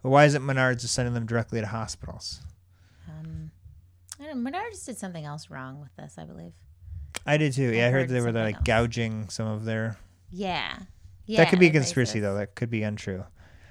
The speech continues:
Speaker 2: Menards.
Speaker 1: I'm
Speaker 2: Well, they're
Speaker 1: like
Speaker 2: called Menards.
Speaker 1: <laughs> Yes.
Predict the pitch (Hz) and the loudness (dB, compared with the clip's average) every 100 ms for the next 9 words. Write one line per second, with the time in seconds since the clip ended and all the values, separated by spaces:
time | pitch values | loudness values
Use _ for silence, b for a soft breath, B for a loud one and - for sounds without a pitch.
0 | b - 175 160 143 135 135 143 160 - | b -10 -8 -8 -8 -8 -8 -10 -12 -14
1 | - 143 143 123 - - 175 151 139 127 | -6 0 2 2 0 -6 -6 -6 -10 -14
2 | 110 - - - 131 107 - - - - | -12 -12 -14 -10 -6 -4 -4 -8 -10 -8
3 | 135 - - - - - - | -6 -6 -8 -10 -10 -6 -6